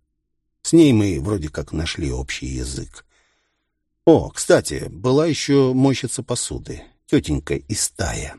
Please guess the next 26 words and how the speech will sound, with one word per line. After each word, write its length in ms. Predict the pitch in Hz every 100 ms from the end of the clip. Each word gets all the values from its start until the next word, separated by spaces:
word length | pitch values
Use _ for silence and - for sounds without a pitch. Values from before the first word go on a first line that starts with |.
| _ _ -
Но 280 | 131 135 135
о 60 |
ней 220 | 123 110 98
я 180 | 95
ничего 340 | 78 76 - 65
не 100 | 64
знал, 340 | - 69 - _
так 160 | - 71 -
как 240 | 69 -
она 200 | 90 73
вообще 440 | 73 101 - -
не 140 | - -
разговаривала. 840 | - - - 143 - - - - _ _ _ _ _ _ _ _ _ _ _ _ _ _ -
Матеуш 560 | 131 127 240 214 151 - _
платил 440 | 135 135 - 175 135
мне 280 | 120 127 117
по 400 | - 113 107 - -
тысячу 400 | 143 - 117 113
йен 360 | 98 98 90
в 100 | 78
час. 440 | - - 73 - - _ -
Это 480 | 120 - 117 104 101
очень 380 | 113 107 120
неплохо 500 | 143 147 175 117 -
для 180 | 60 65
полотера. 640 | - 71 73 - 67 67